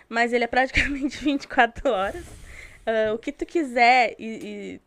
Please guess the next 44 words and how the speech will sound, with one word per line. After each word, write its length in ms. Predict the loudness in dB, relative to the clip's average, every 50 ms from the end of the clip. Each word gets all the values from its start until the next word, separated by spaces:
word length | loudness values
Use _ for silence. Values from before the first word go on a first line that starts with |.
| _ _ -20 -20
e 40 | -20
o 40 | -4
que 120 | -2 -2 -2
tu 100 | -2 -2
quiser 320 | -2 0 0 2 0 -2
sobre 320 | -2 -2 -4 -4 -4 -6
stand-up, 640 | -10 -6 -6 -4 -4 -4 -4 -6 -6 -6 -8 -8 -10
a 40 | -10
gente 240 | -10 -10 -12 -10 -6
vai 160 | -4 -4 -4 -4
ter 160 | -6 -6 -6
lá 280 | -4 -6 -6 -6 -8 -10 -14
do 240 | -18 -16 -10 -10 -8
Rio 100 | -8 -8
Grande 280 | -8 -8 -10 -8 -10 -12
do 100 | -14 -14 -16
Sul. 300 | -12 -8 -8 -8 -8 -8 -14 -20 -20 -20 _ _
Se 80 | _ -14
tu 80 | -14 -10
quer 140 | -6 -4 -4
uma 160 | -2 -2 -4 -6
dica, 320 | -6 -8 -14 -12 -12 -12
se 120 | -14 -14
tu 60 | _ _
quer 100 | -8 -8
uma 120 | -6 -6 -6
ajuda, 200 | -8 -8 -10 -12
se 120 | -12 -6
tu 60 | -4
é 60 | -4 -4
de 100 | -4 -6
fora 200 | -6 -6 -4 -4
do 80 | -6 -8
Rio 80 | -8
Grande 260 | -8 -10 -10 -10 -12
do 80 | -14 -16
Sul 180 | -14 -10 -10 -10
e 40 | -8
quer 160 | -6 -6 -6
fazer 180 | -6 -8 -10 -12
show 200 | -8 -8 -8 -8
aqui, 180 | -8 -8 _ -12
a 40 | -14
gente 300 | -14 -14 -18 -20 -20